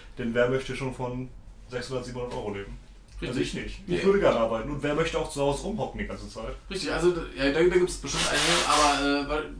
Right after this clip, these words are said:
Speaker 2: die, die kassieren jetzt halt Hartz vier.
Speaker 1: Ja.
Speaker 2: Die so gar nicht arbeiten wo-, gehen wollen, die kassieren jetzt Hartz vier und rühren sich einfach nicht. Okay.
Speaker 1: Richtig.
Speaker 2: Aber
Speaker 1: Weil nicht umgedreht, wohlgemerkt. Äh,
Speaker 2: Nee.
Speaker 1: nicht jeder, der Hartz vier
Speaker 2: Nee, nee,
Speaker 1: bezieht,
Speaker 2: nee,
Speaker 1: will
Speaker 2: aber,
Speaker 1: arbeiten, aber
Speaker 2: aber
Speaker 1: genau.
Speaker 2: das, das sind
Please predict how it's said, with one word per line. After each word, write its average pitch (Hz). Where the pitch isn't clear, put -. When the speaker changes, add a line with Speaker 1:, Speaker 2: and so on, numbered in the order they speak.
Speaker 2:
die, 165
die 156
kassieren 165
jetzt 160
halt 147
Hartz 135
vier. 127
Speaker 1:
Ja. 151
Speaker 2:
Die 165
so 160
gar 165
nicht 208
arbeiten 185
wo-, 165
gehen 175
wollen, 170
die 160
kassieren 165
jetzt 160
Hartz 151
vier 208
und 175
rühren 151
sich 123
einfach 113
nicht. 120
Okay. 139
Speaker 1:
Richtig. 123
Speaker 2:
Aber 160
Speaker 1:
Weil 170
nicht 151
umgedreht, 180
wohlgemerkt. 190
Äh, 131
Speaker 2:
Nee. 131
Speaker 1:
nicht 143
jeder, 147
der 131
Hartz 131
vier 254
Speaker 2:
Nee, 285
nee, 277
Speaker 1:
bezieht, 160
Speaker 2:
nee, 156
Speaker 1:
will -
Speaker 2:
aber, 143
Speaker 1:
arbeiten, -
aber 147
Speaker 2:
aber 190
Speaker 1:
genau. 180
Speaker 2:
das, 190
das 180
sind 180